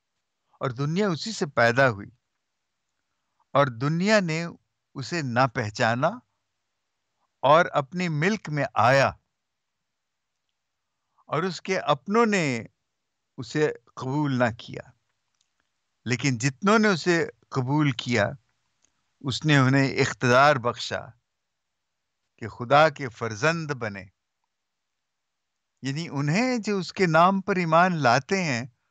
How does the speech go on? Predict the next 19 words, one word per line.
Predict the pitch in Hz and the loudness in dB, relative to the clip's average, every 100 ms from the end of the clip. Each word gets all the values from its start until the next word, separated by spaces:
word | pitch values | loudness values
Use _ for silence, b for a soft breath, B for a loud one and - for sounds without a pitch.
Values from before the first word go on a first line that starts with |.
| _ - | _ -14
वो | 117 | -12
खून | - 190 226 | -6 -2 0
से | 214 190 | 0 -2
नहीं, | 143 123 226 285 _ _ _ _ _ _ _ _ 131 | 0 2 0 -2 _ _ _ _ _ _ _ _ 0
ना | 131 | 0
जिस्म | 117 202 240 | 0 -2 -2
की | 196 165 | -6 -6
ख्वाहिश | - 110 143 208 | -2 2 2 0
से, | - 208 302 302 _ _ _ _ _ _ _ 135 | -2 -4 -6 -8 _ _ _ _ _ _ _ 2
ना | 151 165 - - | 4 4 2 2
आदमी | 120 156 160 208 214 | 4 4 0 -6 -4
के | 175 131 | -4 -4
इरादे | 110 120 151 214 | 2 2 2 -2
से, | - 208 302 _ _ _ _ _ _ _ 135 | -4 -12 -14 _ _ _ _ _ _ _ -8
बल्कि | 135 139 - | -8 -8 -12
खुदा | - 117 120 131 | -10 0 2 2
से | - | -2
पैदा | 117 101 98 95 | -10 -8 -8 -8
हुए। | 92 95 104 | -10 -18 -20